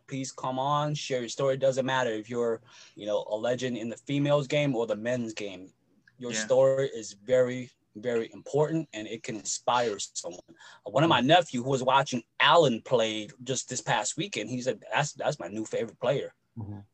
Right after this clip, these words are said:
Speaker 1: know, he's, like, six, he just graduated high school. He said, "That's my new favorite player." And he just saw Allen play. So he automatically, he got inspired already. So
Speaker 2: Yeah.
Speaker 1: just think about just the impact,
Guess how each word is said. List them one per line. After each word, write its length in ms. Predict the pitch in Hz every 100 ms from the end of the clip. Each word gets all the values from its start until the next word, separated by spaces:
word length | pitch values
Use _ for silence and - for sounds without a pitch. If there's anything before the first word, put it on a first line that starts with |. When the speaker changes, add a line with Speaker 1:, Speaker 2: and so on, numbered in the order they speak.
| -
Speaker 1:
know, 80 | 92
he's, 160 | -
like, 200 | 113 98
six, 520 | - - - - - -
he 140 | 123
just 160 | 139 127
graduated 500 | 123 127 123 123 107
high 200 | - 131
school. 280 | 143 - 117
He 80 | 117
said, 160 | 104
"That's 200 | 110 143
my 80 | 113
new 180 | 104 110
favorite 320 | - 117 104
player." 340 | - 131 107 - _ _ _
And 120 | 101
he 100 | 127
just 160 | 156 147
saw 160 | 156 -
Allen 360 | - 156 180 110
play. 320 | 120 92 - _
So 180 | - 127
he 300 | 135 160 135 - - _ _
automatically, 600 | 147 165 170 185 180 147
he 100 | 131
got 200 | 147 147
inspired 500 | 143 - 135 196 143
already. 320 | 95 - - _ _
So 220 | 110 98
Speaker 2:
Yeah. 60 | 98 _ _
Speaker 1:
just 140 | - -
think 180 | 147 143
about 260 | 147 131 120 -
just 340 | 131 - -
the 120 | -
impact, 520 | 120 117 117 92 -